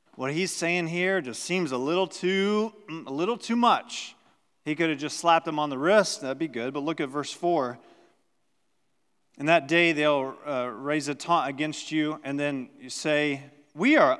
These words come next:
utterly ruined." He, so, I mean, see, there's truth there. You heard, they were utterly ruined.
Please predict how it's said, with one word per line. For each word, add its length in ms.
utterly 480
ruined." 880
He, 260
so, 420
I 80
mean, 260
see, 280
there's 300
truth 360
there. 380
You 140
heard, 280
they 160
were 260
utterly 440
ruined. 500